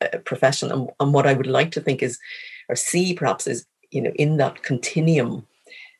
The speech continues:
um, of kind of pushing out the barriers and at the same time trying to, um, bring in autonomous practice and,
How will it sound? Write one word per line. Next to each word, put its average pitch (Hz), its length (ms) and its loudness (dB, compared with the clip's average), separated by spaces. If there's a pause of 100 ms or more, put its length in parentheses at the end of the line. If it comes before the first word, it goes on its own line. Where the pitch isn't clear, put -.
(120)
um, 135 440 -4 (380)
of 131 260 0 (280)
kind 123 160 -2
of - 100 -12 (120)
pushing 143 360 2
out 120 160 2
the - 60 -6
barriers 127 680 4 (380)
and 123 180 0
at - 100 -8
the 143 80 -6
same 131 260 -2
time 120 240 -2
trying 127 460 -2
to, 117 400 -4 (420)
um, 117 280 -2
bring 135 440 2
in 131 320 0
autonomous 123 640 -2
practice - 840 -2 (120)
and, - 280 -6